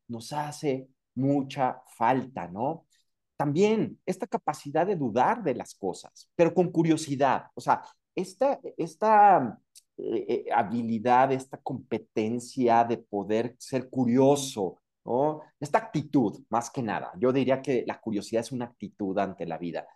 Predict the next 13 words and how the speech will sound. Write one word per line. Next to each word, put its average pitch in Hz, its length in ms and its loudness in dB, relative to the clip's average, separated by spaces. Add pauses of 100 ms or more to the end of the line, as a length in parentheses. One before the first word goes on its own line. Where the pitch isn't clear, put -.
(140)
Entonces, 123 420 -6 (240)
poder 151 220 -2
ser 214 220 -6
curioso, 117 640 2
preguntar, 110 1000 -2
indagar 120 500 0
más, 123 500 -2 (280)
no 143 160 -4
quedarnos 143 380 0
con 127 140 -6
esa 123 160 -10
primera 123 320 -8
respuesta, 127 800 -2